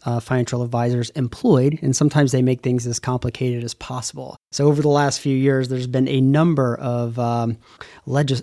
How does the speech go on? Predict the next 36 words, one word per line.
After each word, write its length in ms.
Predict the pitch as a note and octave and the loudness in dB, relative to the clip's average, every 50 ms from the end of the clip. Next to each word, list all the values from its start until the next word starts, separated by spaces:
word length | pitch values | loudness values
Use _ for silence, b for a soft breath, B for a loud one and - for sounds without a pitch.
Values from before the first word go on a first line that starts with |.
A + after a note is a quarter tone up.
| - _ | -6 _
or 100 | - C3+ | -4 -4
I 40 | C3+ | -2
guess 160 | C3+ D3+ - | -2 -2 0
a 80 | D3 C#3+ | 0 2
number 300 | D3 D3 D3+ D#3 D3+ C#3 | 2 2 2 2 2 0
of 100 | C3 B2 | 0 0
legislation 680 | B2+ B2+ B2+ B2+ A#2+ - - C3 B2+ A#2 - - A#2 A2+ | 0 -2 -2 -2 -2 -4 -2 -2 -2 -2 -2 -4 -4 -4
passed 500 | - - B2+ A#2+ A#2 A2+ A2 - - - | -2 0 0 0 -2 -4 -4 -6 -6 -4
that 180 | B2 A#2+ A#2 A2+ | -4 -6 -4 -4
has 320 | - C3 B2 A#2+ A#2+ A#2 | -4 -4 -2 -2 -2 -4
sort 320 | - - - F#3 G3+ G3+ F3 | -4 -4 -4 -2 0 2 2
of 260 | D3+ C#3 C3 B2+ - _ _ _ - | 2 2 2 -2 -8 _ _ _ 2
tweaked 320 | A#3+ A#3 A3 - - - - | 4 4 4 2 -2 -6 0
and 220 | - C#3 C3+ C3 | 2 2 4 4
changed, 800 | - - - D#3 D#3 D3+ C#3+ C#3 C3+ B2+ B2 A#2+ A#2 G#2+ - - B B B B B B | 2 0 0 2 4 4 4 4 4 2 0 0 -2 -4 -6 -10 B B B B B B
uh, 220 | C3 B2 B2+ B2 | 0 2 2 4
required 480 | B2 C3 A#2+ - - C3+ C3 C3 B2+ B2+ | 2 2 2 2 2 2 4 4 2 4
minimum 380 | C3 B2+ B2+ B2 B2+ B2 A#2+ | 4 4 4 4 4 4 2
distributions. 920 | A#2 B2+ A2+ - - B2+ A#2+ B2+ B2 B2 B2 - - - A#2 A#2 A#2+ - | 2 0 0 0 -2 -2 0 2 2 2 2 0 -2 -4 -4 -2 -2 -2
So 160 | - - B2 | -2 0 0
we 80 | B2 B2+ | 0 0
figured 300 | A#2 - - C3 B2 A#2+ | 0 0 0 0 0 0
we 80 | B2 A#2+ | 0 0
would 140 | A#2+ B2 A#2+ | -2 0 0
dive 260 | - B2+ B2 B2 A#2+ | 0 2 2 2 2
in 140 | B2+ B2 A#2+ | 0 0 -2
today 300 | - - B2 B2 A#2+ A#2+ | -2 -4 -4 -2 -2 0
a 60 | A#2+ A#2+ | 0 0
little 220 | A#2+ B2+ B2 A#2+ | 0 0 0 0
bit 340 | A#2+ B2 B2 B2 B2 - _ - | 0 0 0 0 -2 -4 _ -4
and, 420 | C3+ B2 A#2+ B2 A#2+ B2 B2 A#2+ B2 | -2 0 0 0 0 0 0 0 0
uh, 240 | B2+ B2+ C3 C#3 - - | 0 0 -2 -2 0 0
you 80 | F#3 | 0
know, 60 | F3 - | 2 2
uncover 480 | F#3 F#3+ F#3 - - E3 D#3 D#3 D#3 D3+ | 0 0 0 0 -2 0 2 2 2 4
them 260 | D3 D3+ D3+ D#3 D3+ | 4 4 4 2 2